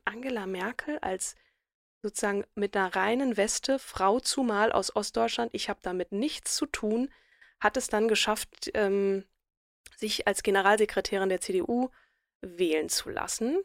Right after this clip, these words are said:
und ist das auch geblieben, ähm, zwei Jahre, bis sie dann Vorsitzende wurde. N-, und ist das auch geblieben. Das waren nur zwei Jahre. Und was ich eigentlich jetzt sagen will, sie ist ja im Jahr zwanzig achtzehn, also vorletztes Jahr, dann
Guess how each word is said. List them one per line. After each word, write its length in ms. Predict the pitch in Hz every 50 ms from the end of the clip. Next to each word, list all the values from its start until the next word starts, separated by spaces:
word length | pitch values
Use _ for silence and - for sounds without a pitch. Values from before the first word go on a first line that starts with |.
| _ _ -
und 160 | 208 190 -
ist 260 | - 226 - - -
das 180 | 190 190 - -
auch 200 | 202 185 - -
geblieben, 800 | - 180 - - 190 185 214 240 247 285 285 294 311 320 330 330 _ _
ähm, 380 | - 208 208 208 208 214 214 208
zwei 300 | - - - - 165 156
Jahre, 480 | 156 147 143 151 170 180 - 302 381 415 _ _ _ _
bis 220 | - 208 202 -
sie 140 | - 226 233
dann 300 | 220 214 214 233 254 269 _ _ _ _ _
Vorsitzende 760 | - - - 233 285 302 208 175 - - - 175 - - - -
wurde. 360 | - - - 208 247 330 370 _ _ -
N-, 260 | 180 180 180 180 - - _
und 280 | 202 190 175 - - - _ _ _ _
ist 140 | - - -
das 140 | 175 170 -
auch 120 | 170 175
geblieben. 340 | - 160 160 - 180 180 180
Das 200 | 156 156 - -
waren 100 | 175 170
nur 200 | 151 160 165 170
zwei 180 | - - 170 165
Jahre. 280 | 165 165 175 185 190
Und 160 | - - 170
was 120 | - - -
ich 160 | 185 - -
eigentlich 280 | 185 202 240 214 202 -
jetzt 160 | 165 - -
sagen 280 | - 165 170 185 185
will, 120 | 190 208 208 - - _ _ _ _ _ _ _ _
sie 140 | - - -
ist 320 | - 208 - - - -
ja 240 | 208 208 208 214 - -
im 140 | 208 196 196
Jahr 200 | 196 196 196 190
zwanzig 460 | - - 196 190 196 - 190 - -
achtzehn, 600 | 208 226 - - - - - 175 165 185 220 254 - -
also 340 | - 160 160 - 165 165
vorletztes 640 | 165 - - 196 185 180 175 - - - 170 - -
Jahr, 220 | - 170 175 180 180
dann 380 | - 170 170 175 175 175 180